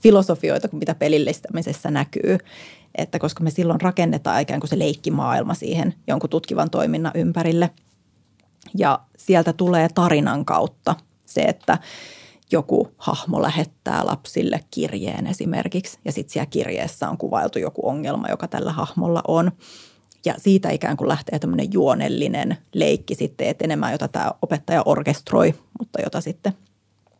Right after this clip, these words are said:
las-, lasten aloitteet saattaa muuttaa vähän siitä, mitä se on ensin ajateltu olevan.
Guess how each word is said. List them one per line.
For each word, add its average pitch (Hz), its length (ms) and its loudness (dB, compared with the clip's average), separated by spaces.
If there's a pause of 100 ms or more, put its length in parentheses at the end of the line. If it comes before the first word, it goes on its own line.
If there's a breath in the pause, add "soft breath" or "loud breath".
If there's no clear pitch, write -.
(460 loud breath)
las-, 190 280 2
lasten 220 440 6
aloitteet 190 500 6
saattaa 160 440 2
muuttaa 175 500 2
vähän 170 260 0 (580 loud breath)
siitä, - 280 -4
mitä - 220 -2
se - 120 -4
on - 140 0
ensin - 380 0
ajateltu - 500 -2
olevan. 180 440 0